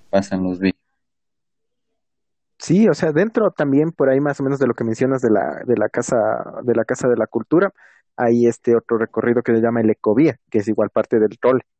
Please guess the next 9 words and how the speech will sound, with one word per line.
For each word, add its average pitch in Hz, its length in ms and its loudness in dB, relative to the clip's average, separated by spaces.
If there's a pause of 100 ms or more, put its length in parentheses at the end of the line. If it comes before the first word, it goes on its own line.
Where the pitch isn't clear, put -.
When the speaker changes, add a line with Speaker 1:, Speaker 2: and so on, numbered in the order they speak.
(100)
Speaker 2:
del 104 260 0
sistema 123 360 -4
trolebús, - 460 -2
digamos. - 260 -10
Speaker 1:
Eh. 101 220 -16 (840)
Speaker 2:
Y 147 200 4
ese 202 240 2
Ecovía 190 500 2 (100)
de 147 340 4